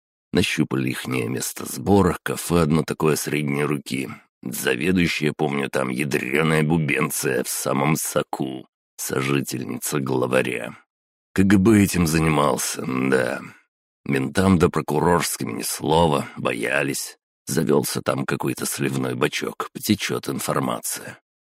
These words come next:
И что, правда? Правда, потом и этого бачка нащупали.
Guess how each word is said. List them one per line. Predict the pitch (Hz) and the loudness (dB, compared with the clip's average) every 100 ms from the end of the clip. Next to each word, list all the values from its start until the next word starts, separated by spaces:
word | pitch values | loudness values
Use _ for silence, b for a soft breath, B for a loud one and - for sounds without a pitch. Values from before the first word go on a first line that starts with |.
| _ _ _ - | _ _ _ -4
И | 69 | -2
что, | 69 - 82 80 80 | 0 0 4 4 2
правда? | - 65 65 67 76 65 - _ _ _ _ _ _ - | -2 0 0 -2 -4 -6 -12 _ _ _ _ _ _ -6
Правда, | 80 78 71 65 65 64 67 62 60 | 0 2 4 2 0 -2 -2 -4 -6
потом | 55 57 78 82 | -8 -2 2 4
и | |
этого | 80 71 73 | 4 2 0
бачка | 67 76 - - 60 | 2 0 -2 -4 -4
нащупали. | 60 - - 62 - 60 - | -4 -4 -4 -6 -6 -8 -8